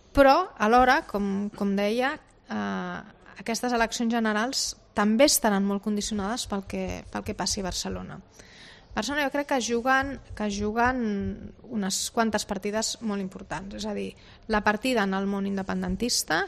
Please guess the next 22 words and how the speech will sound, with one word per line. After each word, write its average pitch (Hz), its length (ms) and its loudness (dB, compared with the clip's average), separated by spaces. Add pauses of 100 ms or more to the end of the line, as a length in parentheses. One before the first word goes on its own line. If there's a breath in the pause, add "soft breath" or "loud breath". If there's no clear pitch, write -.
(100)
que 190 160 -6
passa 175 540 -2
en 190 260 -6
la 202 80 -2
competència 196 480 -4
entre 190 240 -4
Junts 196 240 -4
i 190 80 -2
Esquerra, 233 480 -2 (800 loud breath)
i 285 140 4 (260)
en 220 80 2
el 220 160 0
que 226 140 0 (180)
uns 285 400 0
molt 254 400 2
bons 226 160 2
resultats 202 720 -2
de 202 140 0 (340)
Junts 208 460 0 (100)
i 226 80 -4
de 202 160 -2
Trias 277 800 -2